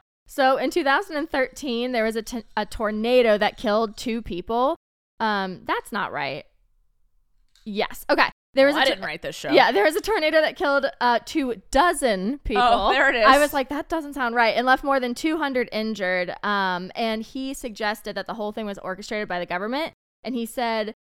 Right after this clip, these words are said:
Speaker 1: uh, "The government can create and steer groups of tornadoes."
Speaker 2: That's not true.
Speaker 1: So, Obama, we see you. We know what you're
Speaker 2: Thanks,
Speaker 1: doing.
Speaker 2: Obama.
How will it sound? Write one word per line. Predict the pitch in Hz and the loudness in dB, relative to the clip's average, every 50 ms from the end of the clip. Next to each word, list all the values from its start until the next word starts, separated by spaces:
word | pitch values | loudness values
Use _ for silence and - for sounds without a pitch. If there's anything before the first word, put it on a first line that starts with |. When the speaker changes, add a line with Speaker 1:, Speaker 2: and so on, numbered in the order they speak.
| _ _ _ _ | _ _ _ _
Speaker 1:
uh, | 214 214 202 | -2 0 0
"The | 208 220 | 0 -2
government | 208 226 226 233 247 269 - - | 0 0 -2 0 -2 -6 -8 -8
can | - 240 226 220 | -8 -6 -6 -6
create | - - - 233 220 214 233 262 - - | -8 -10 -10 -6 -4 -2 -2 -2 -4 -6
and | - 214 214 - | -8 -8 -8 -8
steer | - - 240 214 214 220 208 | -10 -8 -6 -4 -4 -4 -6
groups | - - 196 220 202 - - | -6 -6 -4 -4 -4 -6 -8
of | 208 185 - | -10 -10 -10
tornadoes." | - - 185 185 180 175 180 160 131 113 110 156 - - - - | -8 -6 -6 -4 -2 -4 -4 -4 -4 -6 -6 -6 -8 -12 -8 -2
Speaker 2:
That's | - 311 311 - - | -2 -2 0 -2 -4
not | 320 311 285 - | -4 -4 -4 -4
true. | - - 339 339 294 220 175 156 170 - _ _ | -6 -8 -4 -4 -2 -2 -4 -6 -8 -14 _ _
Speaker 1:
So, | - - - - 254 233 233 226 214 208 208 202 208 226 247 254 - _ | -18 -14 -4 -2 2 2 4 4 4 2 2 0 -6 -10 -12 -14 -8 _
Obama, | 220 220 202 180 - 247 262 285 320 359 381 427 523 508 - - _ _ _ _ _ _ _ _ _ _ _ _ _ _ _ _ _ _ _ _ _ _ | -4 -4 -4 -2 -2 0 0 2 2 2 2 2 0 -2 -6 -16 _ _ _ _ _ _ _ _ _ _ _ _ _ _ _ _ _ _ _ _ _ _
we | - 226 240 302 370 403 | -8 -6 -4 -2 -2 -2
see | - - - 320 285 262 240 226 226 | -4 -6 -6 -6 -6 -4 -4 -4 -2
you. | 220 220 233 254 | -2 -2 -2 -2
We | 247 214 262 339 392 | -4 -4 -4 -4 0
know | 392 370 320 | 4 4 4
what | 294 262 247 | 4 4 2
you're | 254 247 | 0 0
Speaker 2:
Thanks, | 320 - 240 240 233 233 233 240 262 330 381 | 2 2 4 4 4 4 4 2 0 2 4
Speaker 1:
doing. | - 208 | 4 4
Speaker 2:
Obama. | 190 175 175 - 240 214 202 196 196 196 196 202 190 190 185 190 190 | 6 4 4 4 6 6 6 6 6 4 4 2 2 2 2 2 0